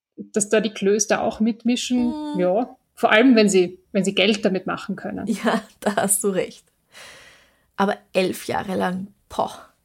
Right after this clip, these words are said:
Speaker 1: Ja, na klar.
Speaker 2: Dem Bericht einer Zeitgenossin nach soll Daria in den Jahren in der Dunkelheit verrückt geworden sein.
Speaker 1: Sehr verständlich.
Speaker 2: Ihre neue Zelle hat dann ein Fenster,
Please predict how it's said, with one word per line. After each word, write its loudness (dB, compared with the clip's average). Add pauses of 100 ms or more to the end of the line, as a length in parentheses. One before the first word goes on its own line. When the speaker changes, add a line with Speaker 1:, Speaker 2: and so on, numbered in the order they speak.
(480)
Speaker 1:
Ja, 2
na -2
klar. -6 (1300)
Speaker 2:
Dem 2
Bericht 4
einer 4
Zeitgenossin 2
nach 2
soll 2
Daria 2
in 0
den 2
Jahren 0
in 0
der 0
Dunkelheit -2
verrückt -4
geworden -12
sein. -6 (480)
Speaker 1:
Sehr 2
verständlich. -10 (360)
Speaker 2:
Ihre 6
neue 6
Zelle 2
hat -4
dann 2
ein 0
Fenster, 2